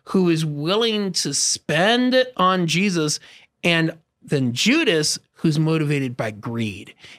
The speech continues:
And so in, in the Gospel of Matthew, the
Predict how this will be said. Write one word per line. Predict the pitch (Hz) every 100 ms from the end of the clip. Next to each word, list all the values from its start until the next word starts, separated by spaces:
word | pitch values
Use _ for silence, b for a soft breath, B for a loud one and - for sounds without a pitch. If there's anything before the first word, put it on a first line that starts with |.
| B
And | 151 143
so | 135 180 165 - - -
in, | 170 165
in | 160 156
the | 156
Gospel | 151 196 226
of | 170
Matthew, | 170 214 196
the | 147 131